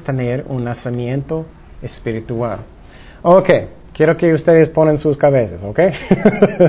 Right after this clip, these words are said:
<laughs> Un nacimiento pasa por toda la vida. Cuando tú vas a tener un hijo, eh, eh, mamá está, tiene, va a tener el, eh, el nacimiento toda la vida. No, es un instante, ¿no?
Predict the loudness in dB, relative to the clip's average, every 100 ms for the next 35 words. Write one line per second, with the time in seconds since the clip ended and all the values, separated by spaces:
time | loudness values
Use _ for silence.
0 | 2 -2 -4 -12 -18 -18 -18 -12 0 4
1 | 4 4 4 6 6 4 4 4 2 2
2 | 2 2 2 2 4 4 6 4 4 2
3 | 2 -2 -10 -18 -18 -18 -20 -20 -20 -2
4 | 0 2 4 2 2 2 4 4 4 4
5 | 2 2 4 6 4 4 2 2 4 4
6 | 4 2 2 4 4 4 0 0 2 2
7 | 0 -4 0 2 2 0 0 2 0 0
8 | -4 -4 -4 -4 -2 0 0 2 2 2
9 | 2 0 2 2 2 0 -4 -4 -10 -8
10 | -6 -6 -8 -12 -14 -16 -18 -18 -10 -6
11 | 0 2 2 0 -2 -4 -2 -4 -4